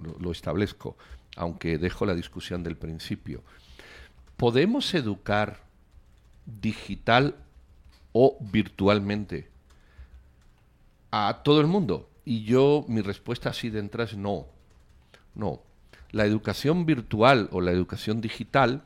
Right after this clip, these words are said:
por no entrar en una precisión de las diferencias, eh, puede, puede ser muy buena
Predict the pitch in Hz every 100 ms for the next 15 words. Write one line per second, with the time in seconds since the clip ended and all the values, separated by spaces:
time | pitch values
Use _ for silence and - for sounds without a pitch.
0 | - - - - - - 92 101 92 98
1 | 98 92 98 95 85 90 87 - 95 90
2 | 85 98 104 117 92 87 104 143 - -
3 | - - - - - - 101 98 - 139
4 | 156 175 170 - - 135 147 143 156 139
5 | 135 135 135 139 160